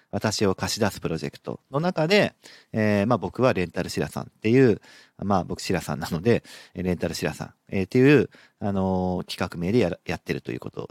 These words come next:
ですね。で、始まりはですね、あのー、先週もちょっと喋りましたが、あの、うずみんというですね、えー、僕自身が昔、えー、名古屋で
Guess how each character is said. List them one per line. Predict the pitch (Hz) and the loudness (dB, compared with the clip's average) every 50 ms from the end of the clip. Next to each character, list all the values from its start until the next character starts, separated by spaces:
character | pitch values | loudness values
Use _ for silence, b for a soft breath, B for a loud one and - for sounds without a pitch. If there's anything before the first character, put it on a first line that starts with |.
| _ | _
で | _ - | _ -14
す | - - | -6 -2
ね。 | 131 147 156 - B B B B B B B B B B B B B B _ | -2 -2 -2 -2 B B B B B B B B B B B B B B _
で、 | 120 123 120 117 117 117 117 113 117 113 113 113 113 113 113 - - | 2 4 6 6 6 6 6 6 6 6 6 6 6 4 2 0 -4
始 | - - 151 160 208 | -2 -2 0 0 4
ま | 220 233 233 | 4 4 6
り | 254 | 6
は | 262 240 | 6 6
で | - 185 | 6 4
す | 160 - - | 0 -4 0
ね、 | 95 104 110 107 101 87 76 - - _ | 4 4 6 6 6 4 2 -2 -8 _
あ | - 104 104 104 104 | -4 0 0 0 2
の | 107 104 104 104 101 101 101 104 107 - | 2 2 4 4 4 4 4 2 2 0
ー、 | |
先 | - - 135 131 | 0 0 0 2
週 | - 135 127 | 2 2 2
も | 123 120 | 2 2
ち | - 123 | 2 2
ょ | 120 | 0
っ | - _ | 0 _
と | - 87 82 - | 0 0 2 2
喋 | - - 92 92 92 | 0 -2 0 0 0
り | 92 90 | 0 0
ま | 92 90 | -2 -2
し | - | -2
た | - 78 85 | -4 -4 0
が、 | 101 117 123 120 107 92 - B B B B B B B B | 2 4 6 6 4 2 0 B B B B B B B B
あ | - 101 | -2 -2
の、 | 98 101 | 0 0
う | 101 - 175 185 | 2 2 2 4
ず | 180 175 127 | 4 4 2
み | 104 87 85 | 2 -2 -4
ん | 80 | -6
と | - _ 78 | -8 _ -6
い | 71 78 69 | -4 -4 -4
う | 62 | -4
で | 67 69 | -6 -6
す | - 90 | -4 0
ね、 | 104 113 110 95 78 - _ _ _ _ _ _ | 2 4 4 4 2 -2 _ _ _ _ _ _
え | - 98 95 95 92 92 92 92 | -4 -2 0 2 2 2 2 4
ー、 | 92 | 2
僕 | 98 92 - 98 | 2 0 0 -4
自 | 104 101 - | -4 -4 -4
身 | 98 90 92 101 | -4 -4 -4 0
が | 131 139 | 0 0
昔、 | 117 98 - - 107 104 - - 104 101 101 101 - b b b b _ | 0 0 -2 -2 -4 -2 -2 0 2 2 2 2 0 b b b b _
え | - 95 92 | -4 -2 -2
ー、 | 92 | 0
名 | 98 101 95 | 0 0 0
古 | 90 90 | 2 0
屋 | 87 87 | 0 2
で | 107 135 135 127 110 - | 4 4 4 4 4 2